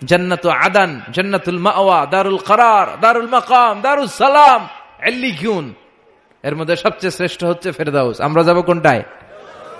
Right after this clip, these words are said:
ইনশাআল্লাহ পড়বেন না? জান্নাতীরা যখন জান্নাতে ঢুকবে, ঢুকার আগে কিছু ওয়েলকামিং গেট থাকবে, রিসেপশন গেট। ওমি এই যে স্টেজ হয়েছে, এটা তো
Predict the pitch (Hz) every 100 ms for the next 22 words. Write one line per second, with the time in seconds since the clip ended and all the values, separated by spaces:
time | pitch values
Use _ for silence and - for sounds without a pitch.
0 | - - 143 165 165 156 175 175 190 220
1 | 269 - - - - - - - - -
2 | - - 127 185 220 247 180 170 185 165
3 | 160 185 147 170 190 185 156 147 123 139
4 | 165 - - _ _ - _ - 143 139
5 | 202 196 180 175 151 170 165 151 185 180
6 | 170 160 131 156 156 - 117 107 110 _
7 | - - _ _ _ _ _ _ _ -
8 | _ _ _ - 175 185 254 175 226 214
9 | 202 196 151 - - - _ _ _ _
10 | _ _ - 170 185 190 185 180 - 196
11 | 202 180 170 151 143 170 175 202 180